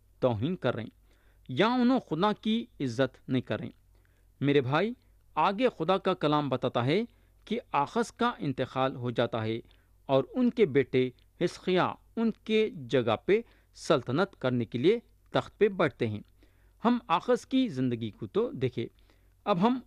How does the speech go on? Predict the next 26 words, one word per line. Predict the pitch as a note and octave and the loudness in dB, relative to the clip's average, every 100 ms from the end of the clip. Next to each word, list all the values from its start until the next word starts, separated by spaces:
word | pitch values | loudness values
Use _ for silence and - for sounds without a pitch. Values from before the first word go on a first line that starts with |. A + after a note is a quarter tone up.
| F#3 | -2
उनके | E3 F3 | 0 2
बेटे | C3 D#3 E3 G3 G3 | 2 0 2 4 2
हिजकिय्याह | C3+ C3 - C#3 B2+ | -2 -10 -4 -2 0
की | - A3+ | -2 -4
ज़िंदगी | C#3 B2 A2+ A2 | -2 -2 -2 -4
पे | - F#3 | -4 -2
गौर | A#2+ A#2+ | -2 -4
करेंगे | - A2 G#2+ - _ _ _ _ D3 | -2 -4 -4 -8 _ _ _ _ -2
और | C3+ | 2
देखेंगे | C3 G3 F#3+ A3+ A#3+ - _ _ | 4 4 4 2 0 -4 _ _
कि | F3+ | -2
खुदा | C#3+ - G#3 C#4 | -2 -2 0 2
का | A3+ | 0
कलाम | E3 C3 C3+ C#3+ - _ _ | 0 2 2 0 -6 _ _
हिजकिय्याह | C#3+ - - G3+ A#3 | -4 -4 -2 0 -2
के | - A#3 B3 | -2 -2 -2
बारे | - B2 B2 B2 | 2 4 4 4
में | C3 - | 2 0
क्या | - D3+ | 0 2
बताता | B2 A#2 G#2+ G2 | 0 -2 -4 -6
है। | - G#3 - _ _ _ _ _ | -12 -18 -20 _ _ _ _ _
हिजकिय्याह | G3 - C4 C4+ | -2 0 0 0
की | - C4 G#3 | 2 0 2
ज़िंदगी | F3+ F#3 F3+ G#3 | 2 0 0 -2
की | - G#3 A3+ - - | -2 -2 -2 -4 -8
शुरुआत | - D3+ D3 D#3 | 0 2 2 0